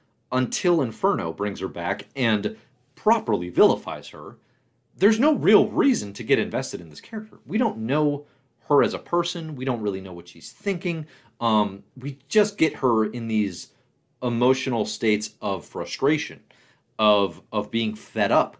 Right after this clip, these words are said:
with those around her. We, we have never seen her actually in action as the planner, as this individual with thousands of years of experience. I wanna see that character in action. So in that regard,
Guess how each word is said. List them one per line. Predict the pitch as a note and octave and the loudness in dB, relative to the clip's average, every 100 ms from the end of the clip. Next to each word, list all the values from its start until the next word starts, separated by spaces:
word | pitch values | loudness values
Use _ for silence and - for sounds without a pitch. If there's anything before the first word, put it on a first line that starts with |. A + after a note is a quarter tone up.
| _ _ _ | _ _ _
with | G#2 | -2
those | G#2+ G2+ | 0 0
around | F#2 F#2 C3 D#3 | 0 -2 -2 -2
her. | - F#2+ | -4 -4
We, | E2+ E2+ A#2+ G#2 - | -4 -4 -6 -6 -8
we | A2+ B2+ | -4 -2
have | B2 | -2
never | A#2 F3 A#3 A2 | -2 -2 -2 -4
seen | - D#3 | -6 -6
her | G#2+ F#2+ | -6 -6
actually | F2 F2 F#2+ F#2 | -6 -8 -10 -8
in | G#2 A2+ | -4 -4
action | G#2+ F2+ A2 A2 F2 D2+ D2+ _ _ _ _ | -4 -6 -8 -8 -16 -18 -20 _ _ _ _
as | G2 C#3 D#3+ | 0 2 2
the | - | 0
planner, | A2 - D#3+ D#3+ - - | -4 -2 -2 -2 -6 0
as | A#2+ D#3+ | 2 2
this | B2 G#2 | -2 -6
individual | B2 C3 A#2 D#3 G#2+ E2+ | -6 -4 -2 -2 -4 -8
with | E2+ - | -10 -8
thousands | A#2 F3+ D#3+ A#2+ | -2 -2 0 -4
of | G2 D#2+ | -6 -6
years | G#2 F3+ A#2+ | 0 2 0
of | D#2 | -6
experience. | D#2+ - - G#3+ B2 F2 D#2+ - - _ _ _ | -12 -12 0 2 2 -2 -12 -18 -20 _ _ _
I | - F3+ | 2 4
wanna | G3+ B2 | 4 2
see | - | -2
that | E2+ F#2+ G#2+ | -2 0 0
character | - D2+ - - _ _ _ - | -4 -16 -18 -20 _ _ _ -8
in | G2+ | -4
action. | F#2+ - E2+ | -4 -6 -14
So | - A#2+ A#2+ | -10 -6 -4
in | A#2 | 0
that | E3+ G#3+ - | -2 -2 -6
regard, | G#2 G2+ A2 A2+ F2 D#2+ | -8 -2 2 2 2 -4